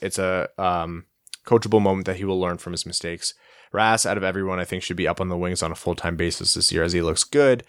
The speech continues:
and N H L time would make him look better. Zadina would also make the top line more interesting and add a dynamic that Bert simply can't create, uh, more opportunities for Larks and Mantha. Uh, and an honest question for a guy like Zadina, does twenty-five goals in a playoff push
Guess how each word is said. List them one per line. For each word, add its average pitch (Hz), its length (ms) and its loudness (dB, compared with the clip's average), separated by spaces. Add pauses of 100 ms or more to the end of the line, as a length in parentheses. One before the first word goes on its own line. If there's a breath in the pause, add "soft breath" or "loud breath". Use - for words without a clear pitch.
(260 soft breath)
and 98 140 2
N 104 120 4
H 110 160 4
L 104 100 4
time 95 220 0
would 92 100 -2
make 90 180 -4
him 90 80 -6
look - 160 -10
better. 73 340 -4 (140)
Zadina 113 360 4
would 107 100 6
also 101 220 4
make 98 120 0
the 90 80 -8
top 95 260 2
line 92 180 2
more 92 200 0
interesting 87 480 -4
and 85 140 -6
add 87 160 -2
a 87 40 -4
dynamic 85 480 -4
that - 220 -6
Bert 92 240 2
simply 113 360 2
can't - 340 0
create, 98 520 -2 (540 loud breath)
uh, 87 360 6 (340)
more 104 280 6
opportunities 90 520 0
for 92 140 -2
Larks 80 280 -2
and 78 80 -6
Mantha. - 360 -8 (380 soft breath)
Uh, 82 260 4
and 101 200 -2
an 98 100 -4
honest 123 280 2
question 107 360 0
for 101 180 -2
a 92 40 0
guy 98 200 2
like 104 120 0
Zadina, 90 420 -2
does 87 160 -2
twenty-five 101 480 0
goals 92 300 0
in 90 60 -2
a 80 60 -2
playoff 92 440 0
push - 400 0